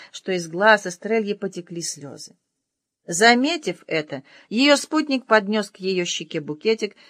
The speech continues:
из сорванных им по дороге розовых бутонов и промокнул ими слезинки.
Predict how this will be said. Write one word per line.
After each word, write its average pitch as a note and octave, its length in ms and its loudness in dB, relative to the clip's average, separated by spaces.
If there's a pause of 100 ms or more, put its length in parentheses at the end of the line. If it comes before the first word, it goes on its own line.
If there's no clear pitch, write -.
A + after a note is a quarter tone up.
(120)
из - 180 -8
сорванных F#3+ 540 0
им F3+ 140 -6
по F3+ 100 -8
дороге F3+ 340 0
розовых E3+ 400 -2
бутонов E3 560 -6 (240)
и D4 280 0 (160)
промокнул G#3 640 2
ими F3 280 -8
слезинки. C3+ 720 -12